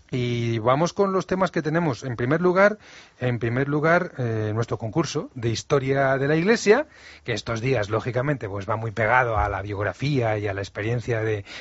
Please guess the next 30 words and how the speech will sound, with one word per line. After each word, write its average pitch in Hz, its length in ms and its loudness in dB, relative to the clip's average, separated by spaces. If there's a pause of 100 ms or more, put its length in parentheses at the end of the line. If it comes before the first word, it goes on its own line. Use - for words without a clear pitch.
Benedicto 110 480 -4
dieciséis, 120 480 0
porque 95 260 -8
es 90 120 -2
lo 98 180 -4
que 107 340 -2 (220)
corresponde. 202 680 2
Ya 143 160 4
saben 165 380 2
que 147 160 2
los 135 180 0
tres 151 240 2
ganadores, 151 560 4 (280)
es 107 100 -6
decir, 120 220 0
los 110 220 -2
que 120 140 -4
lo 110 140 2
acierten 107 680 0 (160)
y 139 200 -6
sean 139 340 2
los 139 120 2
primeros, 151 520 0 (280)
se 123 280 -2
llevarán 120 500 4 (240)
el 113 220 -4
libro 131 300 2
de, 120 420 0 (260)
eh, 113 580 0
Chesterton 110 800 0